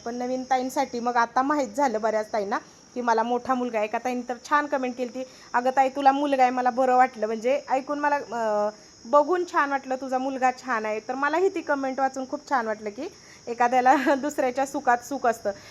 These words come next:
नाहीतर एखादं कसं असतं, टोचून बोलतं. दोन मुलीच आहेत,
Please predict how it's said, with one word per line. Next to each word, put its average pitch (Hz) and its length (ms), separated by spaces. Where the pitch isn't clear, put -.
नाहीतर 240 380
एखादं 269 300
कसं 285 260
असतं, 233 320
टोचून 277 360
बोलतं. 247 340
दोन 302 200
मुलीच 359 340
आहेत, 285 100